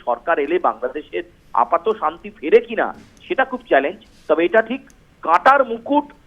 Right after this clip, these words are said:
মাথায় পড়ে বসেছেন ডক্টর ইউনূস। তিনি যে আর চালাতে চাইছেন না, প্রবীর, তার কথাতেই পরিষ্কার এবং বারবার ভাষণে তিনি সেই ভারত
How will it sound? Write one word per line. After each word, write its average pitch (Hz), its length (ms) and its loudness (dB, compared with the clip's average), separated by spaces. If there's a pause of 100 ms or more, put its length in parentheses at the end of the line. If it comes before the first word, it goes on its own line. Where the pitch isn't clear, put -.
মাথায় 190 400 4
পড়ে 196 140 4
বসেছেন 190 480 -2
ডক্টর 160 320 4
ইউনূস। 180 260 -4 (380)
তিনি 160 160 -8
যে 202 100 6
আর 156 180 6
চালাতে 220 400 4
চাইছেন 214 420 4
না, 202 120 2
প্রবীর, 170 380 -4 (280)
তার 165 220 4
কথাতেই 180 380 -2
পরিষ্কার 240 600 0 (240)
এবং 190 240 -2
বারবার 180 500 6
ভাষণে 208 540 -2
তিনি 202 280 -14
সেই 190 140 -6
ভারত 151 260 -2